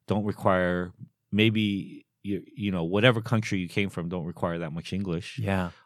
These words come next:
Speaker 1: Um, uh,
Speaker 2: And it's
Speaker 1: and
Speaker 2: something you know.
Speaker 1: and something you know. And it's
Speaker 2: Right.
Speaker 1: the only thing that you can really transfer over
Speaker 2: Yeah.
Speaker 1: culturally from, um, wherever you're coming from, whether that's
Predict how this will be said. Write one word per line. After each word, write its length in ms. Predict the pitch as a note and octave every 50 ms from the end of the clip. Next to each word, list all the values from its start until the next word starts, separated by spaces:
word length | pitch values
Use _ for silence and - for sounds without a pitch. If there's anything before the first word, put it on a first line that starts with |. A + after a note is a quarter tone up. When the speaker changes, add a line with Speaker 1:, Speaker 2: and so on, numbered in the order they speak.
| _ -
Speaker 1:
Um, 600 | F2+ F#2 F#2 F2+ F2 E2+ F2 F2+ F#2 - B2 - _ _ _ _ _ _ _ -
uh, 220 | F2+ E2 D#2 D#2 C#3+
Speaker 2:
And 120 | C3 C3
it's 120 | B2+ - -
Speaker 1:
and 100 | A2+ A2+
Speaker 2:
something 220 | G#2 - A#2 A2+
you 140 | G#2+ A2 A2
know. 360 | G#2+ G#2+ C3+ D#3 F#3 - - _
Speaker 1:
and 160 | - G2+ G2+
something 320 | - - G#2+ - - G2 F#2
you 120 | F2+ F2+
know. 300 | F#2 F#2 F#2 F2 F2 E2+
And 140 | E2 F#2 F#2+
it's 200 | G2 F#2+ F#2+ F#2
Speaker 2:
Right. 60 | D#2+
Speaker 1:
the 120 | - A2 G2
only 240 | G2 B2+ C#3+ D3
thing 180 | C3+ - D3+ C#3+
that 100 | C3 A2
you 100 | G#2 G#2+
can 180 | - A#2+ A2 A2
really 220 | A2+ A2+ A2 G2+
transfer 680 | - - - G#2+ G#2 G#2 G#2+ G#2+ - - G#2 F#2 E2 D2+ -
over 540 | - F#2+ G2+ G2+ F2 E2 E2 D2+ D2+ - - _ _ _ _ -
Speaker 2:
Yeah. 300 | B2 G#2 G2 G#2 A2 G#2+ F#2
Speaker 1:
culturally 580 | - A2 A2 A2 - G#2 F#2+ F#2+ F#2 F#2 F#2 F2+
from, 640 | - - - G2 F#2 F2+ F2+ E2+ F2 F2 E2+ G2 - _ _ _ _ _ _ _ _ _ _ -
um, 540 | - - F#2+ F2+ F2 E2+ E2+ E2+ E2+ E2+ F#2 F#2
wherever 320 | F#2 G2 G2 G2+ G#2 G2
you're 120 | G2 F2+
coming 280 | F2 - G2+ F2+ F2+ F2+
from, 240 | - - D#2+ D#2 E2
whether 240 | F2 F2+ E2+ F2 F2
that's 720 | E2 E2+ E2 E2+ - - - - - - - - -